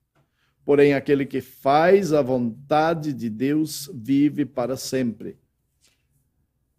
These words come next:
Primeiro João dois, dezesseis e dezessete. E aí é importante enfatizar, já que o,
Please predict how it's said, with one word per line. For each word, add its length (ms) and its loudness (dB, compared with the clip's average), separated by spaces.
Primeiro 340 2
João 320 2
dois, 800 0
dezesseis 1400 -2
e 380 -6
dezessete. 1040 -8
E 80 4
aí 120 10
é 60 10
importante 560 4
enfatizar, 800 4
já 160 4
que 180 -2
o, 240 -2